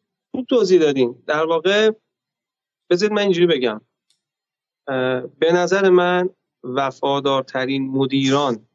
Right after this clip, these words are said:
در دنیا، وفادارترین حکمرانان در دنیا به دلار مدیران جمهوری اسلامی هست. به خاطر اینکه تا زمانی که آمریکا، نه تا زمانی که، یعنی آمریکا تا ما رو با لگد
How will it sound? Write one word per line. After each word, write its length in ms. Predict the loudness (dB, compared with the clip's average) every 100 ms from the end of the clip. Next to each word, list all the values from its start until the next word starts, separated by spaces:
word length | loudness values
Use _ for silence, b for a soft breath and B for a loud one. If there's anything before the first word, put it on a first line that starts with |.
| _ _ -8
در 180 | -6
دنیا، 440 | -2 0 2 2 -2 _
وفادارترین 760 | -4 -2 -2 0 -2 -4 -2 -2
حکمرانان 840 | 0 -2 -2 -2 0 0 0 -2 -4
در 180 | -6 -6
دنیا 400 | -4 -4 -2 -2 -4 _ _ _ _
به 160 | -2
دلار 720 | 0 0 0 0 0 -2 -4 -8 _ _ _ _
مدیران 340 | -2 2 0
جمهوری 260 | 0 -2 -2
اسلامی 320 | -2 -8 -12
هست. 200 | -16 -20 _ _ _ _ _ _ _ _ _ _ _
به 60 | -2
خاطر 240 | 0 0
اینکه 240 | 0 -2
تا 180 | -4 -2
زمانی 420 | 0 0 0 0
که 320 | -2 0 0 0
آمریکا، 480 | -2 -2 -2 -4 -4 _
نه 140 | 0 0
تا 140 | 0
زمانی 400 | 0 0 0 -4
که، 140 | -4
یعنی 140 | 0 2
آمریکا 420 | 2 2 2 0
تا 240 | 0 -4 -2
ما 200 | -2 0
رو 100 | 2
با 240 | 2 2
لگد 460 | 0 2 2 0 -2